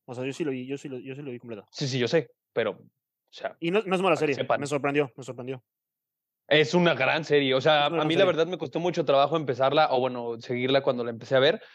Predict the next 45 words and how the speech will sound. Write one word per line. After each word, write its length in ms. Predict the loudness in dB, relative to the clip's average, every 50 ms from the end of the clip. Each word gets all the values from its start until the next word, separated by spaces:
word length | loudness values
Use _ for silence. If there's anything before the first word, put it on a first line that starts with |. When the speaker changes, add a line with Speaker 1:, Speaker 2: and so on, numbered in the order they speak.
| -20 -14 _
Speaker 2:
porque 240 | -2 -2 0 0 0
sí 140 | 2 4 4
es 100 | 4 4
muy 240 | 4 6 6 6 6
para 200 | 6 4 2 2
niños, 340 | -2 -6 -8 -8 -10 -6 -2
muy, 240 | 2 4 4 4 4
muy, 200 | 2 2 0 0
muy 120 | 0 0
para 140 | 0 0 -2
niños. 260 | -2 -4 -8 -12 _ _ _ _ _ _ _ _ _ _ _ _ _ _ _ _ _ _ 0
Pero, 1800 | 4 4 6 6 6 6 8 8 8 8 8 8 6 6 6 4 4 2 2 2 0 0 -2 -2 -4 -6 -6 -4 -4 -4 -4 -4 -4 -6 -6 -6
bien, 340 | -4 -2 0 0 0 0 0
o 60 | -2
sea, 120 | 0 0
la 60 | -2 0
historia 300 | 0 0 0 0 0 0
que 80 | -4
tiene 240 | -8 -8 -8 -8 -10
sí 80 | -10 -10
está 140 | -8 -6 -6
bien 160 | -6 -6 -6
verga. 340 | -6 -6 -6 -6 -10 -10 _ _ _ _ _ _ _ -6
Speaker 1:
Ahí 180 | -2 0 2
hay 120 | 2 2 2
episodios 280 | 0 -2 -4 -4 -4
que 60 | -4
no 60 | -6 -6
son 120 | -6 -8
tan 140 | -8 -4 -2
para 160 | -2 -2 -2
niños, 320 | -4 -8 -12 -12 -12 -12
güey. 120 | -14 -16 -16
O 40 | -16
sea, 80 | -16
sí 140 | -12 -8 -6
hay 100 | -6 -6
episodios 260 | -6 -8 -10 -16 -14 -14
que 100 | -14 -16
dices, 200 | -14 -16 -16 -16
"No 100 | -16 -16
mames". 580 | -14 -14 -14 -14 -14 -14 -16 -18 -18 -20 -20 _ _ _ _ _ _ _ _ _ _ _ _ _ _ _ _ _ _ _ _ _ _ _ _ _ _ _ _ _
¿En 120 | -10 -4
qué 80 | 0 2
vas? 300 | 2 2 2 0 -6